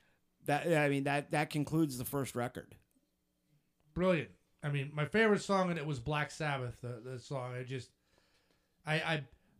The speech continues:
Speaker 2: I, I like this, I like that song on the album. The, the rest of the album was kinda, like, it's still really good, but that is my all-time favorite song on it.
Speaker 1: My, go ahead.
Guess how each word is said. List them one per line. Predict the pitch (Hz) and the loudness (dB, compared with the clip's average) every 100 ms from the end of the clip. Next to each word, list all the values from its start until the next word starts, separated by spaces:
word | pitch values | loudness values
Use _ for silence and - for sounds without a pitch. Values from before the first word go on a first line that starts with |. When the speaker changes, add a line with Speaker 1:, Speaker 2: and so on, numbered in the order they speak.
| _ - | _ -2
Speaker 2:
I, | 175 180 | 4 4
I | 190 185 | 6 4
like | 185 247 262 | 6 4 4
this, | 226 - 165 | 0 0 0
I | 165 | 2
like | 165 175 180 | 4 4 4
that | 190 180 | 2 2
song | - 185 180 | 2 2 2
on | 156 | 2
the | 147 | 4
album. | 156 175 170 | 6 4 4
The, | 147 143 | 2 0
the | 147 | 0
rest | 143 180 - | 4 4 2
of | |
the | 156 160 | 0 2
album | 156 160 147 | 4 4 4
was | 143 | 2
kinda, | - 156 151 | 2 4 4
like, | 139 | 0
it's | 135 | -4
still | - 170 | -2 -2
really | 143 160 147 | 0 2 2
good, | 139 160 196 233 _ _ _ | 2 2 2 -2 _ _ _
but | 151 131 123 - _ _ _ _ | 0 0 -2 -8 _ _ _ _
that | 143 151 | 0 2
is | 147 | 0
my | 123 131 | 0 -4
all-time | 135 139 135 131 | -2 -2 -2 -4
favorite | 120 127 120 | -4 -6 -6
song | - 123 113 | -8 -8 -8
on | 101 92 | -12 -16
it. | 90 - - | -20 -16 -2
Speaker 1:
My, | 165 202 233 - 139 160 | 4 4 4 -2 -16 -4
go | 156 | 2
ahead. | 170 - | 2 2